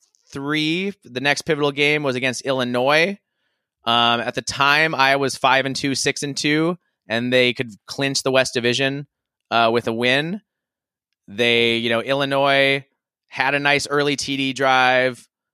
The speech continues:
You know, it was back and forth for a while. Um,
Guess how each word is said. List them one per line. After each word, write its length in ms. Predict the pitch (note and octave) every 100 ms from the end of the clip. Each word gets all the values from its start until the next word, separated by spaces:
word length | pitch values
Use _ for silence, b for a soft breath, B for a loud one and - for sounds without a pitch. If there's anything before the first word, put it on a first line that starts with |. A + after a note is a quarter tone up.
| _
You 100 | A2
know, 80 | A2
it 80 | A2
was 160 | A2 G2
back 300 | C3 C3 D3
and 120 | B2
forth 300 | C#3 C#3 -
for 180 | C3+ C3+
a 60 |
while. 760 | B2+ A#2 A#2+ A#2+ A#2 A#2 A#2 - _ _ _ _ -
Um, 600 | A2 A2 G#2+ G#2+ G2+